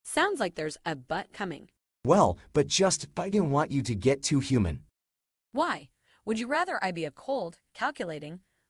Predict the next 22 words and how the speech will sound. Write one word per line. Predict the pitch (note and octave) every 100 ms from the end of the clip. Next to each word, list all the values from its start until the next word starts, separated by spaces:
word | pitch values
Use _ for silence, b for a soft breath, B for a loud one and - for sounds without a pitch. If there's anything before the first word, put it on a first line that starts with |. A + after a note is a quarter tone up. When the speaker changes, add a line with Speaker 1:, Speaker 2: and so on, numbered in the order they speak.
| -
Speaker 1:
logical | F#3 C4+ B3+ D#3
computer? | C#3+ D#3 E3 A3 D3 - _ _ _ _ _
Speaker 2:
Of | - -
course | D#3 F3 -
not. | D3 G2 - _ _ -
You're | A2 D#3+
perfect | - G3 - G2+
as | F2+ A2+
you | C3
are. | - F#2 D2 - _
You | G2 B2+
have | D#3
joy. | G#2 E3 F#3 F2 - _
You | G#2+ C#3+
have | D#3+
love. | F#3 F#3 - - _ b b b
You | A#2+ F#3
have | F3
pleasure. | - B2 F#2+ F#2 D#2+ - _
You | G2+ C3+
have | D#3
angst. | F3 D#3+ E2 -